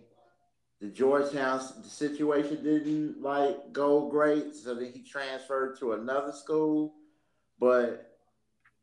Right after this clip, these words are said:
like, he been kinda, like, in the G League. Like, I know at one point he was, he was with the Lakers, and then he went back to the G League, and he just, I guess he just been there for a while. And, like,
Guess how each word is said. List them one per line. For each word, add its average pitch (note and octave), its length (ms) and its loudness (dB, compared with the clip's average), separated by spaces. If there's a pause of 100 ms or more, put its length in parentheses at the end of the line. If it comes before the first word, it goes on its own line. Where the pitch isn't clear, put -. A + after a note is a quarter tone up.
(180)
like, A2+ 340 -4
he D#3+ 140 -8
been D#3 220 -6
kinda, C#3+ 340 -6
like, B2+ 260 -6
in A#2+ 140 -8
the G#2 100 -8
G C3 380 -2
League. D#3+ 440 2
Like, A#2 300 0
I B2 140 0
know C3 180 0
at A2 200 2
one C#3 240 -4
point C3+ 440 -6
he B2+ 180 -18
was, A#2 360 -4 (420)
he C#3+ 100 2
was B2+ 180 2
with A#2+ 200 2
the A2 60 0
Lakers, C3 560 0
and G#2+ 100 -4
then G2+ 100 -4
he G2+ 140 -12
went G2 280 -6
back A2+ 260 -2
to A#2+ 120 -2
the G2+ 100 -12
G A2+ 280 -2
League, A2+ 540 0 (520)
and G2+ 580 2
he B2 220 -4
just, B2 320 0
I A2 120 -2
guess C#3 260 -2
he - 80 -6
just C3+ 340 0
been G3+ 200 0
there D3+ 200 -2
for G#2+ 220 -2
a G2+ 40 0
while. F2+ 520 -4
And, A2 280 -4
like, G#2+ 360 0